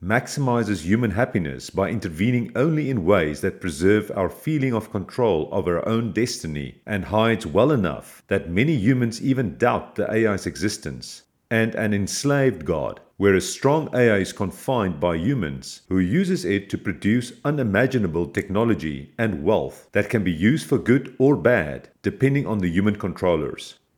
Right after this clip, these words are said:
There have been many discussions and even debates about where we are heading in terms of utopian versus dystopian scenarios. One such debate was a few years ago between Josh Hall and Hugo de Garis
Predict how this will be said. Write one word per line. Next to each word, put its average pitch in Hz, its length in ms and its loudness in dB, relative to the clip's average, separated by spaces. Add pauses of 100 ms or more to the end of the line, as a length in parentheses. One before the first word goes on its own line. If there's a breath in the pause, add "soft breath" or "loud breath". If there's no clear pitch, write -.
(300)
There 104 160 8
have 110 220 4
been 101 180 2
many 143 220 2
discussions 120 680 -2
and 101 160 -2
even 123 240 0
debates 85 560 -2
about 92 380 -2
where 107 160 4
we 131 160 0
are 104 220 2
heading 82 420 -2
in 90 80 -6
terms 107 340 -2
of 95 140 -2
utopian 117 760 0
versus 92 520 -2
dystopian 90 680 -2
scenarios. 76 800 -4 (520)
One 143 220 2
such - 400 -6
debate 85 560 0
was 98 140 0
a 98 60 0
few 156 240 -4
years 107 400 4
ago 85 340 2
between 87 400 -4
Josh 120 300 -4
Hall 85 480 0
and 95 120 -2
Hugo 110 460 2
de 90 160 -2
Garis 80 580 -2